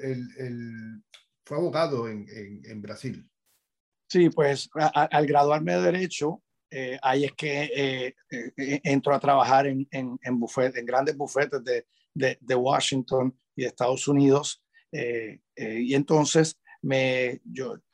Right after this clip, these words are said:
Speaker 2: ya yo había estudiado en Puerto Rico y en Universidad francés y luego en Universidad y en Leyes portugués. Y entonces, eh, a, al hablar portugués, eh, y al Brasil, eh, crecer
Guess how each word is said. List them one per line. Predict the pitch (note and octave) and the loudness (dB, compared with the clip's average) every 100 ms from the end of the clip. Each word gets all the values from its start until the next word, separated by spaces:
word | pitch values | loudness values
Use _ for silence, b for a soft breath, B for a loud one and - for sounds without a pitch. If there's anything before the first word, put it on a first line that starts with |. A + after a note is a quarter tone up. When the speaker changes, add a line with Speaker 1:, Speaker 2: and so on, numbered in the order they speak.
| - | -6
Speaker 2:
ya | B2 B2 | 0 4
yo | C3+ | 6
había | C3+ | 4
estudiado | B2+ - B2+ C3 C3 C3+ C3 A#2+ _ - | 2 0 4 6 6 6 2 0 _ -8
en | B2+ | -6
Puerto | C3+ A#2+ A#2+ | -4 -4 -2
Rico | C3+ C3 C#3+ | 0 2 4
y | |
en | C3 | 2
Universidad | B2+ B2 A#2+ C3+ C3+ - | 2 -2 -2 -2 -2 -2
francés | C#3+ B2+ - D#3 D3+ - | -4 -2 0 -2 -2 -6
y | A#2 | -6
luego | A#2+ B2 C3 C3+ | -2 0 0 0
en | B2+ | -2
Universidad | B2+ C3 B2 A#2+ - B2 B2 | -4 -6 -6 -8 -4 -2 -2
y | C3+ | -2
en | B2+ | 0
Leyes | C3+ C3 - | 2 0 -2
portugués. | C3 - D3 C#3 C3 - _ b b b | -10 -6 -2 0 0 -6 _ b b b
Y | C3+ | -2
entonces, | A#2+ B2+ - C#3+ C3 - b _ D#3+ | 0 -2 0 0 0 -8 b _ -4
eh, | C#3 C3+ - | -4 -4 -4
a, | B2 A#2+ A2+ - | -2 -2 -4 -4
al | B2 | -2
hablar | A#2+ B2 A#2 | -2 -4 -4
portugués, | C#3+ C3+ D#3 D#3 D#3 D3 - _ _ | -6 0 4 4 4 0 -10 _ _
eh, | - C3 C3+ | -8 -8 -4
y | C#3+ C3+ | 0 0
al | B2+ A#2+ | 0 0
Brasil, | B2 A#2 - D#3+ D3 D3+ - _ _ - | 0 0 2 2 4 0 -6 _ _ -10
eh, | C3 B2+ - | -6 -6 -8
crecer | - C3 A#2 - D#3 D3+ C#3+ | -4 -2 -2 0 2 2 0